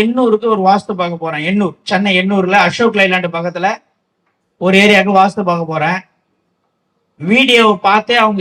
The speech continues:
இடிச்சு ஆல்ட்ரேஷன் பண்ணி எல்லாமே முடிச்சிட்டாங்க. சும்மா கூப்பிட்டுருக்காங்க என்ன பார்க்கணும்னு. "நாங்கெல்லாம் பண்ணிருக்கோம், உங்க வீடியோவை பார்த்தே பண்ணிருக்கோம், அதை உங்ககிட்ட நேர்ல காமிக்கணுன்றதுக்காக வர சொன்ன" சொன்னாங்க. எனக்கு பயங்கர ஷாக்கிங்,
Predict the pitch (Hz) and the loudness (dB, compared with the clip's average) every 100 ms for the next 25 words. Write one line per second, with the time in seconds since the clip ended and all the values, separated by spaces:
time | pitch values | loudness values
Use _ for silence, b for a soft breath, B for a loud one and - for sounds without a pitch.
0 | 185 190 190 226 202 208 208 202 196 196 | -4 -4 -6 -2 0 0 -2 -6 -6 -4
1 | 185 190 214 214 220 208 180 - 165 135 | -2 0 2 0 0 -4 -8 -6 -8 -8
2 | 127 _ _ _ _ _ _ _ _ _ | -16 _ _ _ _ _ _ _ _ _
3 | _ _ _ _ - 233 277 320 330 277 | _ _ _ _ -4 -4 -2 0 2 2
4 | - _ _ _ - 240 208 208 180 156 | -2 _ _ _ -8 -6 -4 -2 -2 -4
5 | - - 190 247 240 240 233 226 185 - | -10 -2 2 4 4 2 2 0 -2 -8
6 | _ _ _ _ _ _ _ _ _ _ | _ _ _ _ _ _ _ _ _ _
7 | _ _ - 190 208 254 202 220 262 247 | _ _ -2 2 4 4 2 0 2 2
8 | 220 214 190 254 262 226 - 214 233 208 | 2 0 0 2 2 2 -2 -2 -2 -2
9 | 214 202 180 185 127 - _ _ _ _ | 0 0 0 0 -2 -10 _ _ _ _
10 | _ _ 160 185 214 208 190 190 208 233 | _ _ -2 2 2 2 -2 -4 -2 0
11 | 240 285 269 254 226 220 294 311 311 302 | 2 2 0 -2 2 2 4 2 -4 -4
12 | 294 269 262 269 262 247 220 240 233 220 | -4 -2 0 2 2 0 -4 -8 -6 -4
13 | 208 202 233 185 202 254 262 254 226 220 | -4 -4 -2 0 -2 0 2 4 4 2
14 | 202 190 185 202 220 208 160 | -2 -8 -18 -18 -14 -12 -12